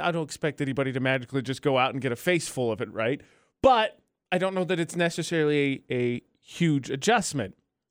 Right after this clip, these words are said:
The thing is, you could sit there and be like, "Absolutely not. Even if I have a dog, no, it's not worth it. It's not worth my pride. It's not worth the time. It's not worth the effort." And things like this work because people will do it for less.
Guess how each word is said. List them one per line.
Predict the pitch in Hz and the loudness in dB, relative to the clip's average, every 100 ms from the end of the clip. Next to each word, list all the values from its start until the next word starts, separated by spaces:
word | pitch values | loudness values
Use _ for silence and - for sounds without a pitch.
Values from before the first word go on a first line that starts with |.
| _ | _
The | 175 | -2
thing | 170 311 269 | 2 2 4
is, | 214 185 185 - - _ | 2 2 -2 -6 -12 _
you | 180 | -12
could | 175 - | -10 -6
sit | 185 | -4
there | 180 | -2
and | 156 | 0
be | 151 | 0
like, | 123 - | 0 0
"Absolutely | 139 131 - 113 | -2 -2 0 0
not. | 98 92 - - | 0 -4 -6 0
Even | 147 | 2
if | 139 | 4
I | 131 | 4
have | 123 110 | 4 2
a | |
dog, | 107 101 143 | 0 -2 2
no, | 143 | 2
it's | 113 | 2
not | 143 131 | 0 2
worth | 147 95 | 0 -2
it. | |
It's | - | -4
not | 135 | 0
worth | 120 123 | 0 0
my | 110 | -2
pride. | - 202 185 165 | 2 4 4 2
It's | 156 | 0
not | 120 | 0
worth | 123 | -2
the | 120 | -4
time. | - 233 214 185 | -2 2 2 2
It's | |
not | 185 151 | -2 2
worth | 151 - | 2 2
the | 165 | 4
effort." | 254 - 254 - - - - - _ _ _ _ _ _ _ _ _ _ | 4 4 2 2 -10 -20 -20 -20 _ _ _ _ _ _ _ _ _ _
And | 233 190 | 2 4
things | 311 302 349 | 2 2 2
like | 339 220 | 2 2
this | 247 - | 0 2
work | 285 302 233 226 - - _ _ - | 4 6 6 2 -8 -16 _ _ 0
because | 262 277 285 202 | 2 4 2 2
people | 247 285 285 233 | 2 2 0 0
will | 226 | 0
do | 165 185 202 | 4 4 6
it | 226 - | 4 -2
for | - | -2
less. | 233 277 262 160 - - | 2 4 4 2 -6 -8